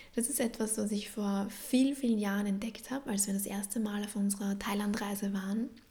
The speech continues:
Und das ist ganz spannend, weil wenn wir unsere Komfortzone auch verlassen, unser gewohntes Umfeld verlassen, dass das manchmal uns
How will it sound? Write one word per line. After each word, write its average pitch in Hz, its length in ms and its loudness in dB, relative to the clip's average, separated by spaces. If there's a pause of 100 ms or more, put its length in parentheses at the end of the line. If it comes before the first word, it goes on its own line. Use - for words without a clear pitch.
(520)
Und 220 120 4
das 220 80 4
ist 226 100 2
ganz 220 220 2
spannend, 208 400 2
weil 202 100 4
wenn 202 160 4
wir 226 140 2
unsere 226 320 4 (500)
Komfortzone 226 1500 4
auch 202 140 -4
verlassen, 226 720 4
unser 202 240 4
gewohntes 214 500 0
Umfeld 240 560 2
verlassen, 208 640 0 (360)
dass 233 120 -4
das 247 220 2
manchmal 233 720 4
uns 214 640 0